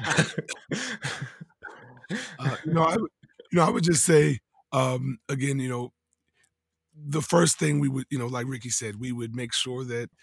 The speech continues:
you know, we followed protocol in accordance with,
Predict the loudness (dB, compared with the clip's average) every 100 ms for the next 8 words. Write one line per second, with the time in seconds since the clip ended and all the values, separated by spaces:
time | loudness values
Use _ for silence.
0 | -20 -20 _ -8 -6 -8 -6 -6 -6 -8
1 | -8 -8 -8 -8 -6 -8 -10 -10 -8 -8
2 | -10 -10 -8 -6 -4 -4 -6 -10 -12